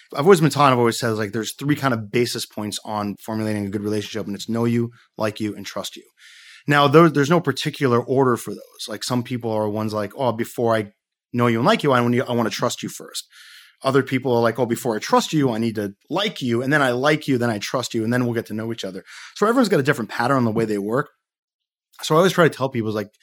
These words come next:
try to find a common ground with the person you're speaking to, and then the conversation will kinda naturally open itself up. So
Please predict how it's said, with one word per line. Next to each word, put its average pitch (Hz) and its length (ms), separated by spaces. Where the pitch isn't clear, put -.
try 165 160
to 202 60
find 220 180
a - 20
common 156 360
ground 117 540
with 127 200
the 120 80
person 123 420
you're 110 100
speaking 143 640
to, 175 440
and 143 220
then 214 140
the 214 60
conversation 156 600
will 117 60
kinda 127 280
naturally 117 1040
open 120 280
itself 104 400
up. - 220
So 117 480